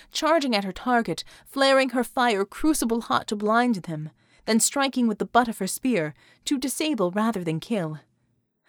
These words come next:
The problem was, she was on fire, and as she left her target writhing on the floor, she left him fully engulfed. Non-lethal doesn't work all that great for her.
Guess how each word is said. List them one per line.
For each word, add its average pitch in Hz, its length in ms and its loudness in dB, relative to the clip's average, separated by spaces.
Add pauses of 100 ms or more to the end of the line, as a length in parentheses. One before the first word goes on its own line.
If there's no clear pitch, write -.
(140)
The 311 80 -4
problem 359 420 2
was, 311 360 2 (600)
she - 180 -6
was 247 180 0
on 220 120 2
fire, 156 460 -4 (500)
and 233 200 0
as 254 360 -2
she 285 180 -6
left 294 340 -2
her 311 100 -4
target 311 420 -2
writhing 285 420 2
on 240 120 2
the 240 80 0
floor, 269 440 2 (200)
she 339 180 -2
left 330 280 4
him 269 120 -2
fully 320 260 0
engulfed. 214 600 0 (1200)
Non-lethal 240 800 -4
doesn't 233 400 -4
work 220 280 -6
all 220 100 -6
that 233 220 -6
great 220 300 -8
for 156 180 -10
her. 170 360 -10